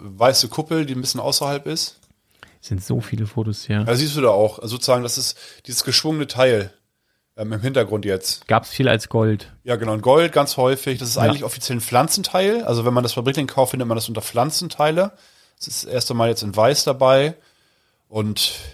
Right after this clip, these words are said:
Speaker 1: ja, gerade für diese Architektur ist natürlich perfekt. Du hast verschiedene, äh, so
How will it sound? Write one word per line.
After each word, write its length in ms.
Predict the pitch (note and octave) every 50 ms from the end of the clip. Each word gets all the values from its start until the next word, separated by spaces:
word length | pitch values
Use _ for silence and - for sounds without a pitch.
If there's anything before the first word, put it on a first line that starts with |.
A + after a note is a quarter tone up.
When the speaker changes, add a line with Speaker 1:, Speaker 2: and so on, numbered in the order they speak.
| - -
Speaker 1:
ja, 160 | A2 G#2+ G2+
gerade 320 | G2 - G#2+ A2+ C3 C3
für 140 | - - B2+
diese 240 | A#2 A#2+ A2+ B2+ A2+
Architektur 580 | A#2 A2 A2+ A#2+ A2 A#2 A2+ A2 - A#2+ A#2
ist 120 | A2 - -
natürlich 320 | G#2+ - - A2 G#2 G2
perfekt. 480 | - A2+ G#2 - A2+ G2+ - - - - -
Du 120 | A2 A2
hast 120 | A#2 -
verschiedene, 640 | - - F#2+ - - C#3 B2+ B2 B2 A#2+ A#2 A2+ A2+ - - - _ _ _ _ _ _
äh, 440 | G#2+ G#2+ G#2+ G#2 G#2 G#2 G2+ G2+ G2+ G2+ - _ - _
so 280 | - G#2+ G#2 G#2+ G#2 _